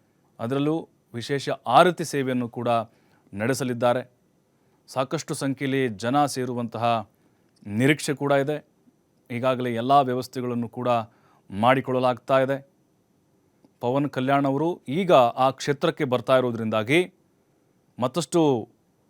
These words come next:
ಶಕ್ತಿ ಬರ್ತಾ ಇದೆ. ಯಾಕಂತ ಹೇಳಿದ್ರೆ, ಈಗಾಗಲೇ ಬೇರೆ ಬೇರೆ ರಾಜಕೀಯ ಪಕ್ಷಗಳ ನಾಯಕರು ಕೂಡ, ಆ, ಧರ್ಮ ಯಾತ್ರೆ ಅಥವಾ, ಆ, ಧರ್ಮ ರಕ್ಷಣೆ ಚಲೋ ಇವೆಲ್ಲ ಮಾಡ್ತಾ ಇದ್ದಾರೆ. ಅದರ ಒಟ್ಟಿಗೆ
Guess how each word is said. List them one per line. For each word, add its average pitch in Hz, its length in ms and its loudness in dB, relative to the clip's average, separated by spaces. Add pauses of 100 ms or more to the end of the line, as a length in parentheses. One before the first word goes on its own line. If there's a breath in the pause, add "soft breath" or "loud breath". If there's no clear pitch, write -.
(360)
ಶಕ್ತಿ 143 680 -2 (120)
ಬರ್ತಾ 127 320 2
ಇದೆ. 151 340 -2 (760)
ಯಾಕಂತ 147 280 -2
ಹೇಳಿದ್ರೆ, 160 220 0
ಈಗಾಗಲೇ 143 520 4
ಬೇರೆ 131 220 0
ಬೇರೆ 143 220 2
ರಾಜಕೀಯ 135 320 2
ಪಕ್ಷಗಳ 131 380 -6
ನಾಯಕರು 127 420 -2
ಕೂಡ, 139 160 -2
ಆ, 123 1000 0
ಧರ್ಮ 127 280 2 (100)
ಯಾತ್ರೆ 127 460 0
ಅಥವಾ, 127 320 0 (640 soft breath)
ಆ, 120 120 2
ಧರ್ಮ 123 320 0
ರಕ್ಷಣೆ 127 340 -4
ಚಲೋ 123 280 -6
ಇವೆಲ್ಲ 127 240 -2
ಮಾಡ್ತಾ 117 380 -2
ಇದ್ದಾರೆ. 104 340 -8 (200)
ಅದರ 147 260 -2
ಒಟ್ಟಿಗೆ 139 600 2